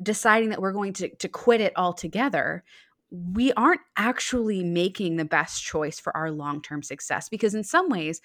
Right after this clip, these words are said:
we might just be treating the symptom, but not curing the disease. We might be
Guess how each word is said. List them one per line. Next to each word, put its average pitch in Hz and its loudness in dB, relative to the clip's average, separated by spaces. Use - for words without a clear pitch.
we 214 2
might 262 2
just - -4
be 151 -6
treating 240 0
the 175 0
symptom, 180 -2
but 180 0
not 277 0
curing 220 4
the 175 2
disease. 160 -2
We 220 2
might 214 2
be 170 -2